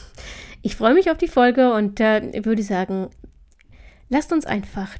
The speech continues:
direkt reinspringen. Also, die erste Frage, die ich bekommen habe, lautet: „Ich habe ein Notizbuch für die Tagesplanung,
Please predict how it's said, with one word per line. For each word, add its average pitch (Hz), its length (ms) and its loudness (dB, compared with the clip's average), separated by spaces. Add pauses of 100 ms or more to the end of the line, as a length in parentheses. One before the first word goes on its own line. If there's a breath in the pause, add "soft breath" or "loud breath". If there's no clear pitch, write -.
(100)
direkt 202 460 0
reinspringen. 233 1120 4 (1300)
Also, 240 400 6 (680 loud breath)
die - 60 2
erste 320 260 6
Frage, 285 280 2
die 240 80 0
ich 220 100 -2
bekommen 247 460 2
habe, 190 220 2
lautet: 226 460 2 (360 loud breath)
„Ich 247 160 -2
habe 302 180 4
ein 254 160 6
Notizbuch 254 580 2
für 226 140 -2
die 208 100 2
Tagesplanung, 254 840 0